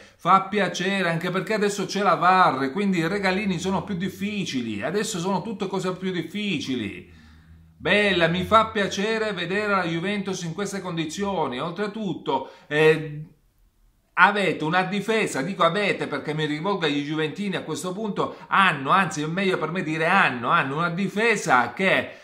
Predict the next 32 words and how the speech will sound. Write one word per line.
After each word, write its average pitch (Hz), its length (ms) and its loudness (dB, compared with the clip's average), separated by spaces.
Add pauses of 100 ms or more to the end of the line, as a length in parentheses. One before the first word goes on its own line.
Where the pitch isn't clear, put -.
(140)
eh, 147 180 -2
perde 208 360 2
il 165 80 0
prezzo 202 340 -2
più 190 140 -4
pregiato 190 440 0
che 190 140 0
è 180 60 -4
Chiellini, 143 640 0
De 156 120 0
Ligt 190 360 -2
non 165 180 0
si 175 60 -8
sa 202 120 -2
che 185 120 -4
fine 185 220 0
ha 175 120 -2
fatto, 175 300 2
dov'è 170 400 -2
non 175 180 -2
si 180 140 -4
sa, 151 320 4
adesso 202 340 0
gli 208 60 -2
fa 185 140 2
male 185 260 2
pure 180 240 -2
Bonucci, 151 720 -2
Demiral, 175 800 2
Demiral 190 500 0
che 170 220 -6
tanto, 185 520 -2